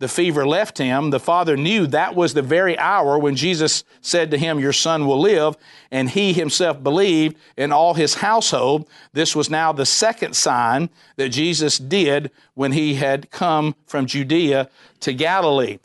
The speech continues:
So keep in mind, remember we talked about this when we started, John likes to use the word sign. He doesn't like to use the word miracle because he knows that Jesus has been talking on and on.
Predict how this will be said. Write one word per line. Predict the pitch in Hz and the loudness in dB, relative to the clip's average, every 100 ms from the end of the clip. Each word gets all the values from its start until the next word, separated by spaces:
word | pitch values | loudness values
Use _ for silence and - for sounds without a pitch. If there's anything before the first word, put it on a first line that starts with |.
| _ | _
So | - 147 143 | -6 -4 -2
keep | 170 170 | -2 -2
in | 202 | 0
mind, | 226 196 190 | 0 0 0
remember | 160 160 | -2 0
we | 160 | -2
talked | 175 165 | 0 -2
about | 175 165 | -2 -2
this | 185 175 | -2 0
when | |
we | 175 | -2
started, | 180 214 160 147 - _ | 0 2 2 0 -4 _
John | 120 156 185 208 | -2 0 0 0
likes | 170 180 - | 0 -2 -4
to | 180 | -2
use | 170 165 | 0 0
the | 170 | -2
word | 151 156 156 | 0 0 0
sign. | - - 190 151 127 107 | -2 0 0 0 -2 -4
He | 139 | -6
doesn't | 151 170 | -6 -2
like | 175 175 | -4 -2
to | |
use | 202 214 | -4 -2
the | 190 | 0
word | 175 151 | 0 0
miracle | 143 123 110 - - _ - - _ | 0 -2 -4 -14 -20 _ -20 -20 _
because | 127 151 143 | -4 -2 0
he | 165 170 | -2 0
knows | 160 202 202 165 156 | 0 2 2 2 2
that | 139 131 | 0 -4
Jesus | 143 196 165 147 | -2 -2 -2 -2
has | 151 143 | -2 -4
been | 147 | -6
talking | 127 196 190 180 139 | -4 0 0 -2 -2
on | 147 165 | -2 0
and | 165 | 0
on. | 180 180 156 151 | 0 2 0 -2